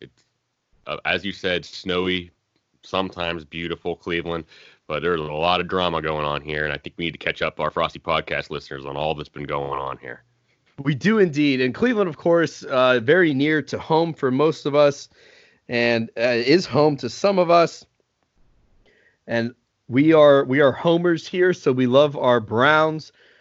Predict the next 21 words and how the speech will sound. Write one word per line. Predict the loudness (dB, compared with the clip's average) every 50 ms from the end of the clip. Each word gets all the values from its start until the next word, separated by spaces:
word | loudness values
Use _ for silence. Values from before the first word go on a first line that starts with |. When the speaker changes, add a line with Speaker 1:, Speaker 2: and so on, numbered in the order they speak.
| _ _ _
Speaker 2:
But | -2 -2 -2 0 0
first, | 0 0 0 0 -4 -6 -2 0
Tony, | 2 2 4 2 2 0
without | -2 -2 2 2 2 2 2 2
further | 2 2 4 2 0
ado, | -2 -2 -2 0 0 2 2 2
we | 2 0 0
have | 0 0 0 0 -2
to | -6 -12
talk | -8 -4 -2 -2 -2 -2 -4
about | -4 -2 -2 -2 -2 -4 -6 -10 -20 _ _ _ _ _
the | -2 -2
f-, | -2 -2 -6 -20 -20 -20 _ _ _ -10
the | -10 -8
Fortune | -6 -2 -2 0 0 0 -2 -4 -2
five | 0 2 4 4 4 2 0
hundred | -2 -2 -2 -2 0 -2 -4 -2 0
League | 2 2 2 2 0 -2 -6 -10 -16 _ _
crowned | -18 -8 0 2 4 6 6 6 4 2
its | 0 -4 -6
champion | -10 -16 -10 -4 0 2 2 2 2 2 0 2 2 4 4 4 2 2 -2